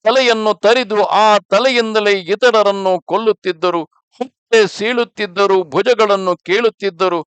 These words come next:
ಯೋಧರ ಕಾಲುಗಳನ್ನು ಹಿಡಿದು ನೆಲಕ್ಕೆ ಕುಕ್ಕುತ್ತಿದ್ದರು. ರಾಕ್ಷಸ ಯೋಧರನ್ನು ಬಲ್ಲೂಕಗಳು ನೆಲದಲ್ಲಿ ಹೂಳಿ ಅದರ ಮೇಲೆ ಮಳಲು ಚೆಲ್ಲುತ್ತಿದ್ದವು. ಯುದ್ಧದಲ್ಲಿ ಶತ್ರುಗಳ ವಿರುದ್ಧ ನಿಂತ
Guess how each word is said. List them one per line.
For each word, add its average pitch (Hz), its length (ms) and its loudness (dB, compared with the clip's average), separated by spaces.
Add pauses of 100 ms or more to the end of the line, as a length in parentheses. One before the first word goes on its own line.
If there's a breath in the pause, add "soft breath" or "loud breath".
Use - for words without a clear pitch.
(260 soft breath)
ಯೋಧರ 247 540 2
ಕಾಲುಗಳನ್ನು 240 800 2
ಹಿಡಿದು 226 340 -2
ನೆಲಕ್ಕೆ 226 560 0 (100)
ಕುಕ್ಕುತ್ತಿದ್ದರು. 202 840 -4 (480 soft breath)
ರಾಕ್ಷಸ 247 520 0
ಯೋಧರನ್ನು 226 760 2
ಬಲ್ಲೂಕಗಳು 214 920 2
ನೆಲದಲ್ಲಿ 208 580 2
ಹೂಳಿ 214 560 0
ಅದರ 208 380 2
ಮೇಲೆ 190 420 0
ಮಳಲು 196 480 0
ಚೆಲ್ಲುತ್ತಿದ್ದವು. 180 880 -4 (600 soft breath)
ಯುದ್ಧದಲ್ಲಿ 233 800 2
ಶತ್ರುಗಳ 220 580 0
ವಿರುದ್ಧ 202 460 0
ನಿಂತ 214 400 -2